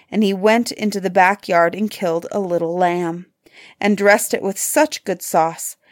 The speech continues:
that his mistress assured him that she had never eaten anything so good in her life. He had at the same time taken up little Morning and carried her to his wife,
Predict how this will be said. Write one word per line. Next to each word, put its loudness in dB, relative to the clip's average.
that 0
his -2
mistress -2
assured -2
him -8
that 0
she 2
had 4
never 4
eaten -4
anything 2
so -2
good -2
in -6
her -4
life. 0
He 2
had 4
at -8
the -4
same 0
time -2
taken -2
up -2
little 0
Morning -2
and -4
carried -2
her -4
to -10
his -10
wife, -4